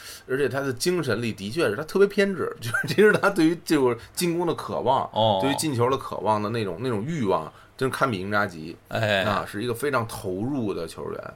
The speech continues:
Speaker 2: 对。
Speaker 1: 我，我其实挺喜欢苏亚雷斯的。
Speaker 2: 是，是。
Speaker 1: 虽然他有的时候在这个球风上有一些瑕疵吧，
Speaker 2: 嗯。
Speaker 1: 但整个这个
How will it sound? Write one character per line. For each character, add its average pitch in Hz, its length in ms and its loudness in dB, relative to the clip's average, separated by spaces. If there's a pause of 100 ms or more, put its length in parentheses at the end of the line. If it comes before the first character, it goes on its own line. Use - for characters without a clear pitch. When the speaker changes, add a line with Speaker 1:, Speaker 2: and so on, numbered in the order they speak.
(120)
Speaker 2:
对。 110 100 2
Speaker 1:
我， 110 160 4
我 110 80 2
其 - 100 -6
实 185 60 4
挺 202 220 -2
喜 104 120 -2
欢 57 120 -10
苏 - 80 -10
亚 58 100 -6
雷 - 160 -10
斯 - 140 -10
的。 - 0 -
Speaker 2:
是， 127 320 4
是。 113 80 0
Speaker 1:
虽 113 100 6
然 135 160 4
他 139 100 -2
有 120 140 0
的 - 100 -10
时 90 120 -8
候 98 160 2
在 95 200 0
这 92 140 -2
个 87 180 -4 (220)
球 113 260 -2
风 135 200 -2
上 110 120 -2
有 95 200 -6
一 82 40 -12
些 110 160 -6
瑕 117 240 -4
疵 151 360 -6
吧， 120 100 0
Speaker 2:
嗯。 107 380 0
Speaker 1:
但 120 100 -2
整 87 180 -6
个 120 200 0
这 104 100 0
个 95 140 -4